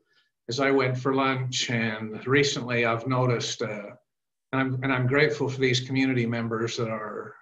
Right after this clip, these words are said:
are wearing their masks and, and social distancing that will really help. It's, uh,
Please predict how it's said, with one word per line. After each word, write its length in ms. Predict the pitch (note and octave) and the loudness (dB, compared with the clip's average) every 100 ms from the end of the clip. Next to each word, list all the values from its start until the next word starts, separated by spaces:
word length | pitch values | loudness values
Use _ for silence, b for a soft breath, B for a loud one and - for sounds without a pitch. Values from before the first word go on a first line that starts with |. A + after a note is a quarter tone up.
| - A2+ | -18 -14
are 180 | G#2+ | -8
wearing 320 | G#2+ B2 B2 B2+ | 0 4 4 4
their 120 | B2+ | 4
masks 580 | B2 A#2+ A#2+ A#2 - A2+ | 2 2 0 -2 -6 -8
and, 240 | G#2 G#2 _ _ _ _ _ _ | -10 -14 _ _ _ _ _ _
and 180 | G2+ G#2 | -12 -10
social 400 | - B2 A#2+ B2 | -2 0 0 -2
distancing 840 | A#2+ B2 - A#2+ A#2+ B2 A#2 A#2 A#2 | 0 0 -2 -4 -4 -2 -2 -4 -6
that 140 | A2 | -6
will 120 | A2 | -4
really 260 | A2+ A2 G#2 | -2 -2 -4
help. 360 | B2 G#2+ G2+ - | -4 -6 -8 -12
It's, 280 | G#2 - | -10 -6
uh, 280 | A2+ G#2 G2+ | -6 -6 -10